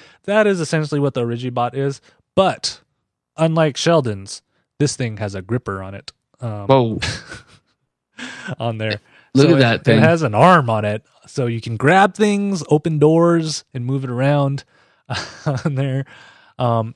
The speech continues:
Speaker 1: and it's supposedly affordable. I, you know, don't know what the general price for telepresence
Speaker 2: Well,
Speaker 1: robots
Speaker 2: they're cr-,
Speaker 1: are.
Speaker 2: they're crazy expensive, honestly. Like, the big ones that are all glossy and they have, like, 'cause these have been at C E S for the last couple of three years that I've been there, and I bet you've seen it too, right?
Speaker 1: Yeah, we did an interview with one that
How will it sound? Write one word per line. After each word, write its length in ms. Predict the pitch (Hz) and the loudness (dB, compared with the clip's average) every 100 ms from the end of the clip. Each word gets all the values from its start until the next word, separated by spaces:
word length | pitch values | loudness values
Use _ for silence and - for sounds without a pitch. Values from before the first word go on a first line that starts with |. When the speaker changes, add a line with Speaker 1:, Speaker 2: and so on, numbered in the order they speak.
| _ | _
Speaker 1:
and 260 | - 156 151 _ | -6 -4 -6 _
it's 240 | 139 - | -6 -6
supposedly 720 | - - 139 135 135 131 139 | -10 -2 0 0 0 -2 -2
affordable. 500 | - - 160 107 98 - | -6 0 2 2 -6 -4
I, 500 | 120 123 120 117 113 113 _ _ | -2 -2 -4 -6 -8 -12 _ _
you 80 | 110 | -12
know, 200 | 107 104 - | -8 -10 -8
don't 240 | 113 110 | -6 -6
know 480 | 120 120 113 113 113 _ | -4 -4 -4 -8 -14 _
what 140 | 113 _ | -14 _
the 100 | 117 | -12
general 380 | 107 117 107 107 | -8 -8 -6 -10
price 320 | - 127 110 | -4 -4 -4
for 200 | - 101 _ | -8 -12 _
telepresence 400 | - 95 107 - | -14 -12 -8 0
Speaker 2:
Well, 160 | 170 185 | 4 4
Speaker 1:
robots 440 | 127 117 127 208 | 2 -2 2 2
Speaker 2:
they're 100 | 160 156 | 2 -4
cr-, 60 | |
Speaker 1:
are. 20 | 180 | 0
Speaker 2:
they're 160 | 185 | 0
crazy 320 | 180 220 208 | 4 2 4
expensive, 600 | 180 - 226 277 - 107 127 | 2 2 2 2 2 -2 2
honestly. 320 | 165 185 139 | 2 4 4
Like, 140 | 135 | 4
the 80 | 147 | 2
big 200 | 131 156 | 4 4
ones 220 | 156 165 | 4 4
that 140 | 147 131 | 4 6
are 80 | 135 | 6
all 120 | 131 | 4
glossy 420 | 123 123 123 - | 4 2 2 2
and 100 | 131 | 2
they 80 | 120 | 4
have, 240 | 123 120 | 4 2
like, 160 | 117 113 - 117 | 2 -2 -6 -2
'cause 140 | 131 | 2
these 160 | 180 208 | 4 4
have 100 | 156 | 4
been 140 | 135 | 4
at 80 | 123 | 4
C 280 | - 127 120 | 2 4 4
E 20 | |
S 160 | 113 - | 2 2
for 120 | 120 | 2
the 80 | 113 | 4
last 360 | 113 113 - | 4 2 0
couple 240 | - 120 110 | -2 2 0
of 80 | |
three 160 | 117 113 | 0 0
years 220 | 110 104 | 2 0
that 40 | 107 | -2
I've 100 | 101 | 0
been 120 | 107 | 2
there, 80 | 104 | 2
and 100 | 110 | 4
I 40 | |
bet 140 | 120 101 | 4 2
you've 120 | 120 | 2
seen 160 | 117 | 2
it 100 | 110 | 2
too, 160 | 113 104 | 0 0
right? 140 | 107 151 | 4 4
Speaker 1:
Yeah, 80 | 135 | 4
we 120 | 151 | 2
did 160 | 175 | 2
an 80 | 180 | 0
interview 380 | 135 147 123 113 | 0 0 0 0
with 100 | 110 | 0
one 200 | 107 107 | -4 -6
that 140 | 107 | -6